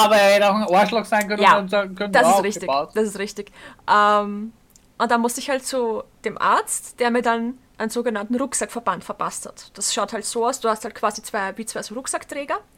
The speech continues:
Speaker 2: Äh, und hinten am Rücken ist halt viereckiges, äh, Pad, wo die festgezurrt werden. Und damit richten sie dich ein, dass du ganz gerade stehst, damit das ganz gerade zusammenwachsen kann. Und das musst du täglich nachjustieren.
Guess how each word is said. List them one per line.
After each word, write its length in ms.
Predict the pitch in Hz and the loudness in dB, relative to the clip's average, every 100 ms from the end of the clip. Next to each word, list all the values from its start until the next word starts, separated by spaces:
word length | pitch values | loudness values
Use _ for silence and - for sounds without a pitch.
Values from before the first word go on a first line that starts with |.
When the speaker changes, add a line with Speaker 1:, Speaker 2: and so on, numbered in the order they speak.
| - - - - _ - | -20 -20 -20 -20 _ 2
Speaker 2:
Äh, 380 | 220 220 220 - | 4 6 4 2
und 120 | 240 | -2
hinten 240 | 277 269 254 | -6 -6 -4
am 80 | 240 | -2
Rücken 360 | 262 - 262 | -4 -6 -6
ist 240 | 240 233 - | -6 -6 -4
halt 160 | 220 | -4
viereckiges, 920 | - 240 240 240 220 208 202 - - - | -6 -4 -4 -4 -6 -6 -6 -12 -14 -10
äh, 260 | 208 196 190 - | -8 -6 -10 -6
Pad, 420 | 262 294 - - _ _ _ 208 | -4 -4 -6 -18 _ _ _ -6
wo 220 | 220 233 | 0 0
die 480 | 226 220 214 214 226 | -2 -6 -4 -4 -6
festgezurrt 720 | - 208 202 214 - 196 185 - | -6 -4 -4 -8 -10 -8 -8 -6
werden. 320 | 147 - - _ | -8 -8 -16 _
Und 180 | 196 196 | -14 -8
damit 400 | 185 196 240 - - | -8 -6 -8 -10 -8
richten 240 | 226 - | -8 -6
sie 120 | 240 208 | -10 -10
dich 180 | - | -8
ein, 160 | 185 240 | -4 -4
dass 140 | 240 - | -4 -6
du 80 | |
ganz 280 | 214 233 285 | -4 -4 -4
gerade 280 | 214 185 220 | -4 -4 -4
stehst, 520 | - 262 453 - - | -6 -4 -4 -6 -8
damit 220 | 226 208 | -6 -6
das 180 | 202 - | -10 -6
ganz 320 | 196 254 - | -6 -6 -8
gerade 380 | - 190 190 226 | -4 -2 -2 -6
zusammenwachsen 840 | 240 - 208 196 185 196 - 214 | -10 -6 -4 -4 -6 -8 -8 -16
kann. 260 | - - - | -12 -12 -10
Und 180 | - 196 | -10 -6
das 120 | 208 | -6
musst 260 | 220 220 - | -6 -8 -12
du 40 | |
täglich 680 | - - 214 208 233 330 - _ | -12 -8 -8 -8 -10 -12 -14 _
nachjustieren. 840 | 196 190 190 - - - - - | -6 -4 -4 -8 -14 -14 -12 -14